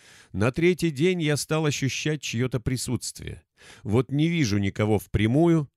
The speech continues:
но мелькнет тень на периферии зрения, затихнут кричащие птицы или, наоборот, разорутся.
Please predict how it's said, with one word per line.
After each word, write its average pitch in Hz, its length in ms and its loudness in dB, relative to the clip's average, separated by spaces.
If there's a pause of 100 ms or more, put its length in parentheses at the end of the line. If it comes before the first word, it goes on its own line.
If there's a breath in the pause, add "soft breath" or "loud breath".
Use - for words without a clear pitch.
но 110 200 0
мелькнет 151 580 -2
тень 120 280 0
на 104 140 -2
периферии 104 540 -2
зрения, 87 560 -2 (180)
затихнут 113 640 -2
кричащие 101 580 -4
птицы 104 600 -4 (220)
или, 143 220 2
наоборот, 160 540 0
разорутся. 92 720 -2